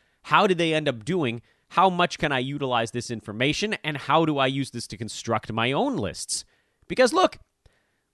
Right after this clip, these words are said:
sometimes we look at stuff like this and we're looking for areas where Yahoo made mistakes. It's important to also look where they got things right,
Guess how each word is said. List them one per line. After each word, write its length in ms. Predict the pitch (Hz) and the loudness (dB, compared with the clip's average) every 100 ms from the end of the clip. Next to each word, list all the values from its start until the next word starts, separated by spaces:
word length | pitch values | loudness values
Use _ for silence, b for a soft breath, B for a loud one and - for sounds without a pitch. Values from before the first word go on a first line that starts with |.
| - | -6
sometimes 400 | - 269 285 214 | 0 2 2 0
we 80 | 196 | 2
look 180 | 214 214 | 2 0
at 80 | 175 | 2
stuff 220 | 151 139 | 0 2
like 160 | 135 | 0
this 160 | 139 - | 0 -2
and 100 | 147 | 0
we're 120 | 143 | 0
looking 500 | 143 170 240 196 175 | 2 4 2 2 -4
for 240 | - 151 - | -2 -2 -2
areas 440 | 151 143 139 123 | -2 -2 -2 -2
where 160 | 117 120 | -2 0
Yahoo 360 | 120 107 107 107 | 2 0 0 -2
made 240 | 104 98 | -2 -2
mistakes. 540 | 92 - 233 240 - | -6 -2 2 2 0
It's 140 | 110 127 | -6 -4
important 360 | 117 180 175 135 | 0 0 0 -2
to 60 | |
also 400 | - 160 214 151 | 4 4 4 0
look 280 | 120 135 - | 0 -2 0
where 240 | 120 131 | 2 2
they 200 | 113 127 | 2 -2
got 300 | 117 127 117 | 0 -2 -2
things 300 | - 135 113 | -4 -4 -4
right, 520 | 107 135 240 180 - | -4 4 4 2 -6